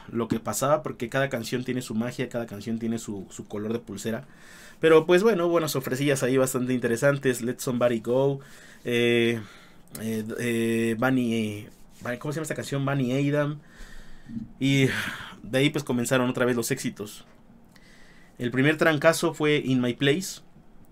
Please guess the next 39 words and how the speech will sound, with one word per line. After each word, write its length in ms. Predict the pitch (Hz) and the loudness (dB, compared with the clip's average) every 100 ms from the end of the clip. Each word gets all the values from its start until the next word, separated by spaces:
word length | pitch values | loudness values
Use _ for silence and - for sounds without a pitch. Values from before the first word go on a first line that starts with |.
| - | -10
Que 100 | 117 | -4
obviamente, 320 | 117 120 113 | -2 -2 -4
pues, 340 | - 104 - - | -4 -6 -6 -2
me 120 | 151 | 2
sorprendió 360 | 175 165 170 220 | 2 2 4 4
mucho 260 | 269 - | 2 0
In 120 | 247 156 | 0 2
My 160 | 123 | 0
Place, 280 | 123 135 190 | 0 -2 -2
porque 200 | 151 139 | -4 -4
al 60 | 127 | -2
menos 180 | 180 190 | -2 -2
en 80 | |
la 100 | 117 | -4
parte 200 | 127 139 | -4 -4
donde 180 | 156 110 | -4 -2
yo 60 | 110 | -2
estaba 240 | - 104 | -2 -4
no 220 | 120 127 | -2 -4
cantaba 300 | 131 120 120 | -4 -2 0
mucha 260 | 120 117 110 | 0 -2 -6
gente. 340 | 131 151 110 - - - - - | -6 -4 -6 -8 -18 -20 -20 -4
Pero 160 | 139 131 | 2 4
a 80 | 127 | 4
contrario 400 | 135 160 185 180 | 0 4 4 6
de 100 | 175 | 6
ello, 300 | 143 139 139 | 4 0 -2
continuó 600 | 120 110 117 123 131 139 | -4 -2 -2 0 0 0
Yellow, 680 | 127 143 156 120 107 131 - - - - - - - - - | 0 2 4 4 2 -2 -8 -20 -20 -20 -20 -20 -20 -20 -6
y 120 | 120 | -2
ahí 60 | 135 | 0
fue, 200 | 135 131 | 0 0
pues, 300 | 139 123 107 | 2 0 0
donde 680 | 101 98 101 101 101 101 - - | -6 -4 -4 -4 -4 -6 -10 -18
se 140 | - 123 | -6 -4
hizo 160 | 120 | -2
el 100 | 120 | -4
cagadero, 540 | - 98 98 104 101 98 | -2 -4 -2 -4 -4 -6
¿no? 420 | 107 135 139 | -4 -2 0